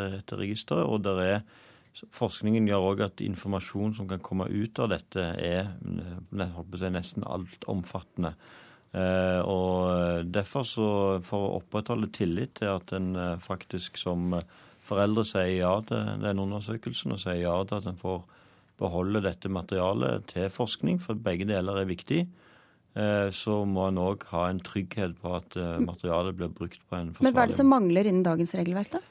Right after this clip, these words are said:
Speaker 1: Nei, det som mangler, er at det er ikke gode nok, eh, retningslinjer for hvilke type forskning som, eh, skal foregå på dette materialet, og,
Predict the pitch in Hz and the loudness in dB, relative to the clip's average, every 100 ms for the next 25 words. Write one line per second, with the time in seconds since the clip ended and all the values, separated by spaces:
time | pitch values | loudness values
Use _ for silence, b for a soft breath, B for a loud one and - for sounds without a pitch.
0 | _ - 120 123 131 131 110 95 139 123 | _ 0 4 4 4 4 4 4 4 4
1 | 120 117 98 - 110 98 98 110 107 107 | 4 2 0 0 0 2 2 2 0 0
2 | 101 98 95 92 90 90 90 - 92 113 | 2 2 2 2 0 -2 -4 -6 -4 0
3 | 127 120 - 98 92 92 92 87 - 98 | 0 0 -2 -2 0 0 -2 -2 -6 -4
4 | 90 87 92 90 - 98 107 107 95 90 | -4 -4 -6 -8 -6 -4 -2 -2 -2 -2
5 | 90 92 90 90 b b b - 95 - | 0 0 -2 -6 b b b -8 -8 -2
6 | 92 90 95 98 98 95 92 92 90 95 | -2 -2 -2 0 2 0 -2 -6 -6 -4
7 | 95 - 101 104 110 156 151 104 98 | -4 -4 -4 -2 0 2 2 2 0